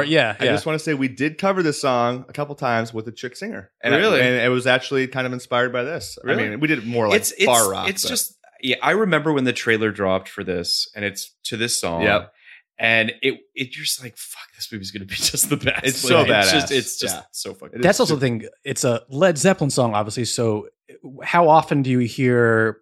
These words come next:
Speaker 3: Not
Speaker 2: Led
Speaker 3: often.
Speaker 2: Zeppelin? And so th-, obviously they gave the okay for it to be on the title sequence and
Speaker 1: Yeah.
Speaker 2: the trailer,
Speaker 3: Yep.
Speaker 2: which is
Speaker 1: Yeah.
Speaker 2: like two different okays, I guess. But
Speaker 1: I,
Speaker 2: yeah.
Speaker 1: yeah, I mean, I, I know the covers are cheaper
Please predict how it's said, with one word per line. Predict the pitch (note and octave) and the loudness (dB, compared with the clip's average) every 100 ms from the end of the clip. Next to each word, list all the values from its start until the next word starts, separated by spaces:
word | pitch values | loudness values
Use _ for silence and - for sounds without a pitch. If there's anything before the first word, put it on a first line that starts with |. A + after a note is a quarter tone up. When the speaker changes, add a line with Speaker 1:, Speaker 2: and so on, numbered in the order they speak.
| - | -4
Speaker 3:
Not | |
Speaker 2:
Led | A#2+ | -2
Speaker 3:
often. | A2 | 0
Speaker 2:
Zeppelin? | B2 C3 C3 C3 - | 2 2 2 -2 0
And | A#2+ A2+ A2+ | -2 -2 -6
so | - - A2 | -12 -6 -6
th-, | G2 G2+ | -6 -6
obviously | A#2 A#2+ B2 A#2+ | 0 2 2 0
they | |
gave | A2 A#2 | 2 4
the | A#2 | 4
okay | A2+ - A2+ | 4 0 0
for | - A#2 | 0 -2
it | G2+ | -2
to | A2+ | -4
be | G#2+ | -4
on | G#2 | -4
the | G#2 | -2
title | C3+ D3 | 2 2
sequence | C#3+ - C3+ | 2 0 2
and | C3 B2+ | 4 4
Speaker 1:
Yeah. | G#2 | 4
Speaker 2:
the | G#2 | 2
trailer, | G#2+ F#2+ F#2+ G2+ | -2 -2 -2 0
Speaker 3:
Yep. | G2 - | 0 -2
Speaker 2:
which | - | -4
is | |
Speaker 1:
Yeah. | G2+ | -2
Speaker 2:
like | G2+ | 0
two | C3+ | 0
different | B2 A#2+ G#2+ G2+ | 0 0 -4 -2
okays, | - G#2+ G2 | -2 -2 -2
I | G2 | -2
guess. | A2+ G2+ - | -2 -2 -4
But | A2 G2+ - _ - | -4 -4 -6 _ -2
Speaker 1:
I, | C3+ D#3+ | 0 2
Speaker 2:
yeah. | |
Speaker 1:
yeah, | D3 D#3 C#3 | 4 4 4
I | |
mean, | C3 B2+ - | 2 0 -2
I, | - - - D3 | -12 -16 -2 0
I | |
know | D#3+ G3+ | 2 0
the | A3 - - | -2 -6 -14
covers | - C#3 C3+ C#3 B2 | -2 0 2 0 0
are | A2+ - _ | -2 -4 _
cheaper | - - - A#2+ - F#2+ C#3 E3+ | -8 -6 -4 -4 -2 -2 -4 -8